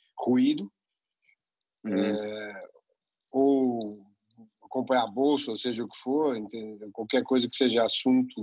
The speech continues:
Speaker 1: e não falta assunto e opinião, né? Se você, ou você realmente vai ficar nesse jogo, ou em algum momento vai ter que sair do jogo pra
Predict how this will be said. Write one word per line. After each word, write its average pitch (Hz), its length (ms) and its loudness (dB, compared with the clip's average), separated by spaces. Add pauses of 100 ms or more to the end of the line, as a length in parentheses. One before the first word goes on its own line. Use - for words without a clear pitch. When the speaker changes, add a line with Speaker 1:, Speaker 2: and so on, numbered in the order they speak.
(100)
Speaker 1:
e 110 160 -2
não 113 160 -2
falta 120 360 2
assunto 127 300 0
e 120 60 2
opinião, 120 580 0
né? 135 140 0 (760)
Se - 260 -8
você, 135 880 4
ou 139 140 -2
você 156 300 0
realmente 135 460 2
vai 123 180 0
ficar 123 200 -4
nesse 131 280 -4
jogo, 175 400 -2 (220)
ou 196 360 -8 (160)
em 185 280 -10
algum 147 260 2
momento 156 440 2
vai 175 160 0
ter - 180 -8
que - 100 -6
sair 139 240 0
do 143 120 0
jogo 123 320 -6 (320)
pra 131 580 -2